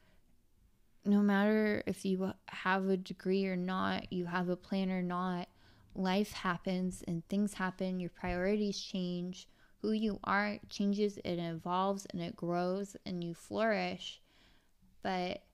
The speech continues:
how do I make a decision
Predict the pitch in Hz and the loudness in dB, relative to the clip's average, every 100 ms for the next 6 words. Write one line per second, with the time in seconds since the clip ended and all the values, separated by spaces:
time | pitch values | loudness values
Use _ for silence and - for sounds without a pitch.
0 | _ _ _ _ _ - - - _ _ | _ _ _ _ _ -20 -20 -20 _ _
1 | - - _ - _ _ _ - - 214 | -20 -20 _ -20 _ _ _ -10 0 2
2 | 240 277 247 214 208 202 196 208 220 - | 2 2 2 2 0 0 -2 -4 -10 -8
3 | 196 190 202 202 185 180 - 233 220 190 | -2 -2 -2 -4 -4 -4 -4 -4 -2 -4
4 | 180 175 175 | -4 -4 -6